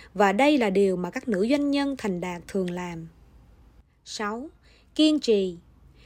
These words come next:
Tinh thần kinh doanh là một chuyện, nhưng kiên định với sự nghiệp là chuyện khác. Phụ nữ muốn chiến thắng trong thế giới kinh doanh không có gì có được một cách dễ dàng,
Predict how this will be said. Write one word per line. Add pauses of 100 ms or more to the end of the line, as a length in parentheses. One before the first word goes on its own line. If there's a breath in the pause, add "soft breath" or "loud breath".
(160 soft breath)
Tinh
thần
kinh
doanh
là
một
chuyện, (300 soft breath)
nhưng
kiên
định
với
sự
nghiệp
là
chuyện
khác. (840 soft breath)
Phụ
nữ
muốn
chiến
thắng
trong
thế
giới
kinh
doanh
không
có
gì
có
được
một
cách
dễ
dàng,